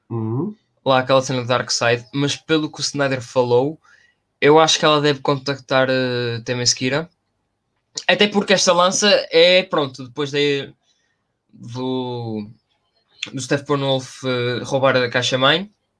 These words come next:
Speaker 1: Uhum.
Speaker 2: ele, eh, acho que é Hipólita, manda a lança e a partir daí, pronto, temos esta cena.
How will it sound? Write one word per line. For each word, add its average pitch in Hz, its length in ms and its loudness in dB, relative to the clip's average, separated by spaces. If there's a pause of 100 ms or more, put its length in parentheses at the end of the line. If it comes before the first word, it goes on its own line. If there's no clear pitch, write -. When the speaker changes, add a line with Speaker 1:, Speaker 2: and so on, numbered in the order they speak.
(640)
Speaker 1:
Uhum. 123 380 0
Speaker 2:
ele, 143 540 6
eh, 147 680 2 (100)
acho - 160 -4
que 165 60 -2
é 156 40 4
Hipólita, 143 680 0 (260)
manda 143 280 0
a 143 80 6
lança 165 500 0 (1200)
e 147 80 0
a 147 60 -2
partir 151 260 -6
daí, 156 320 0
pronto, 139 380 -6
temos 127 240 -8
esta 127 260 -8
cena. 120 420 -6